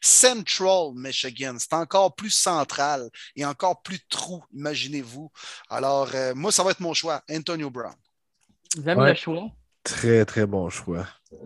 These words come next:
Speaker 3: Puis,
Speaker 2: Mm.
Speaker 3: euh, certain Ryan Clark l'a dit, Antonio Brown, on le voyait dans les camps d'entraînement, ah,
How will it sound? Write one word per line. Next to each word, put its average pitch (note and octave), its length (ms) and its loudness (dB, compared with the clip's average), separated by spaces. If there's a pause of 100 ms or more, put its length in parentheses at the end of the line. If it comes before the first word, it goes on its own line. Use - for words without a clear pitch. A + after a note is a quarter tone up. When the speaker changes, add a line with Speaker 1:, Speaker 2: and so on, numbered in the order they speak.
Speaker 3:
Puis, D#3 120 -4
Speaker 2:
Mm. F#2+ 220 0
Speaker 3:
euh, F#2 160 0
certain - 440 2
Ryan B2+ 320 6
Clark C3 380 2
l'a G2+ 180 0
dit, A#2 360 -6 (800)
Antonio A#2 420 4
Brown, B2 340 6
on A2+ 100 6
le G2+ 60 4
voyait G2+ 180 6
dans A2+ 60 2
les G#2+ 80 0
camps G#2 120 0
d'entraînement, F#2+ 500 -2
ah, E2+ 460 0